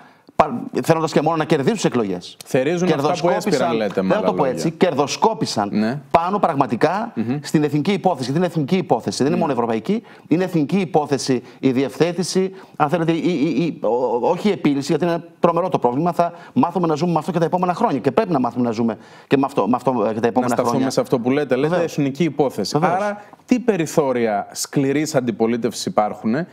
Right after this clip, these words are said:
Speaker 2: σε μια όντως εθνική υπόθεση;
Speaker 1: Εγώ θα σας
Speaker 2: Ε,
Speaker 1: πω,
Speaker 2: μπορεί κάποιος να
Speaker 1: θα σας
Speaker 2: καταλάβει
Speaker 1: πω.
Speaker 2: την πικρία του σύριζα που
Speaker 1: Απόλυτος.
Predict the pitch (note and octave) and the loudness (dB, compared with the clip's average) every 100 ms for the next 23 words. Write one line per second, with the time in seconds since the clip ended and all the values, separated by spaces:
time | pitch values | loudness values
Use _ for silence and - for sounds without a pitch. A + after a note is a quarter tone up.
0 | - - E3 F3+ B3 G#3 G#3+ G#3 A#3+ A3 | -14 -4 -2 0 0 0 0 0 0 0
1 | F#3 G3 F3 A#3 F3+ F#3 A#2 A2+ D3 A3+ | 0 -2 0 -2 2 0 2 0 0 0
2 | G3 D#3 - E3 A3 A3 F3 D#3 D3 C#3+ | 0 2 2 2 2 0 0 0 0 2
3 | C#3 C#3 B2+ B2 - - D3+ C#3 A#2+ D#3 | 2 0 0 -2 -8 -2 2 2 2 2
4 | E3 C#3+ A2+ - C#3+ C3+ A#2+ A2+ C#3+ | 2 -2 -2 0 0 2 0 2 2